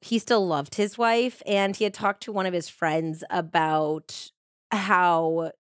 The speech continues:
there had been an affair going on. He was aware of it, and that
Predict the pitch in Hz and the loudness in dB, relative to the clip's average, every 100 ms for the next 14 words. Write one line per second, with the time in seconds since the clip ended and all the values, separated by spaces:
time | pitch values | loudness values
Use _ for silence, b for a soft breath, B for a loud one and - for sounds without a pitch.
0 | _ _ 165 185 170 170 160 170 180 196 | _ _ 0 2 4 0 -2 -2 -2 -2
1 | 190 170 170 170 170 165 160 165 175 180 | 0 0 2 0 0 -2 -2 -4 -4 -4
2 | 160 165 170 156 156 156 156 160 - _ | -4 -2 0 0 0 0 -2 -2 -8 _
3 | _ _ 185 175 170 170 165 | _ _ -2 0 2 2 2